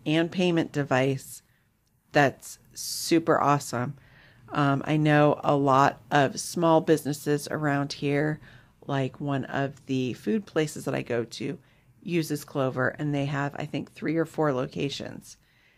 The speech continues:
It just makes sense if you have to have those many different things integrated,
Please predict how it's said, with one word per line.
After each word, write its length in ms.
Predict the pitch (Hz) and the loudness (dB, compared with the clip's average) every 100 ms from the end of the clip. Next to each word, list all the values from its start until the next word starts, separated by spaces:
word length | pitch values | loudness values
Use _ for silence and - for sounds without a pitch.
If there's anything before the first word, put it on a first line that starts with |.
| _ _ | _ _
It 200 | - 165 | -8 -4
just 260 | - 160 175 | -2 -2 0
makes 300 | 160 - - | 0 0 -2
sense 380 | 208 147 - 135 | 0 0 -2 -8
if 180 | 131 | -6
you 140 | 185 147 | -4 -4
have 240 | 151 135 | -2 -6
to 100 | - | -8
have 320 | 143 131 131 _ _ _ _ _ 151 - | -4 -4 -4 _ _ _ _ _ -18 -2
those 380 | 156 139 147 - - _ _ _ _ _ | 2 4 4 0 -18 _ _ _ _ _
many 480 | 180 170 165 175 165 | -6 2 2 2 -2
different 440 | 170 156 156 - | -2 -2 -6 -4
things 360 | 147 131 139 - | -4 -2 -6 -8
integrated, 920 | 185 196 156 127 123 113 123 123 | -6 -4 -4 -2 -2 -4 -6 -6